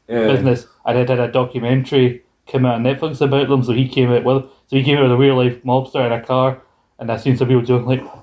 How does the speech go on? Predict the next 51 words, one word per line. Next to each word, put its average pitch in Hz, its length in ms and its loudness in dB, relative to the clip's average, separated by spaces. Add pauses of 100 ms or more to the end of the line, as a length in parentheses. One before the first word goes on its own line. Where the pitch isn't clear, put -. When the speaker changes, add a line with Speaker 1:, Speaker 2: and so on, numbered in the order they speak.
(100)
Speaker 2:
"The 147 60 -2
only 147 120 2
thing 143 160 2
that 135 60 4
would 131 100 4
make 143 140 0
this 127 160 -2
more 139 240 2
on 131 100 0
the 127 60 0
nose 120 260 2
if 110 140 -4
they 127 80 0
came 120 240 -2
out 123 140 -2
to - 100 -20
The 117 60 -10
Sopranos 135 580 -2
<laughs> - 20 -18
theme 139 220 -8
song." 131 420 -4
Speaker 1:
<laughs> - 0 -
Do - 1600 -12
you - 20 0
know, 143 440 2
talking 110 280 0
about 101 120 0
wrestling 117 440 0
just 110 200 -8
quickly? 127 380 -4 (300)
Speaker 2:
Yeah. 104 240 -4 (520)
Speaker 1:
I've 92 100 -14
got 117 120 2
to - 60 2
say 117 160 -2
the 107 80 0
thing 110 220 -2
that - 220 -4
made 104 320 2
me 104 360 -2 (760)
just 120 240 -4 (160)
ever 113 160 -4
so 104 180 -6
pleased 110 440 -2
about 104 200 -2
Raw 113 280 2
this 123 140 -2
week. - 440 -4
Speaker 2:
What 107 180 -10
was 98 200 -10 (240)
it? - 60 -20